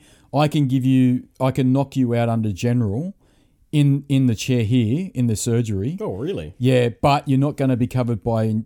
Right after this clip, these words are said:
Speaker 1: insurance.
Speaker 2: No, you gotta go to, you gotta go to hospital to
Speaker 1: Yeah,
Speaker 2: get that.
Speaker 1: he said,
Speaker 2: Yeah.
Speaker 1: "I can do it, but, uh,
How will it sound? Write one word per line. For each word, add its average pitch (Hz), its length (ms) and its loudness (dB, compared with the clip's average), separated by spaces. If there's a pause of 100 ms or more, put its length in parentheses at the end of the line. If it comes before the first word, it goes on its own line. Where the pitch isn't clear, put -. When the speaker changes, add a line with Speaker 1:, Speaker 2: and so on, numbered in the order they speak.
Speaker 1:
insurance. 113 680 -2
Speaker 2:
No, 117 100 -4
you 101 80 -8
gotta 104 120 -8
go 101 100 -12
to, 90 220 -10
you 139 120 -4
gotta 131 160 0
go 113 100 -4
to 98 60 -8
hospital - 380 -8
to 117 60 4
Speaker 1:
Yeah, 147 100 6
Speaker 2:
get 131 140 4
that. 90 60 -6
Speaker 1:
he 131 120 2
said, 175 160 2
Speaker 2:
Yeah. 175 80 4
Speaker 1:
"I - 20 0
can 185 160 0
do 185 240 4
it, 208 180 -2
but, 165 120 2
uh, 147 160 0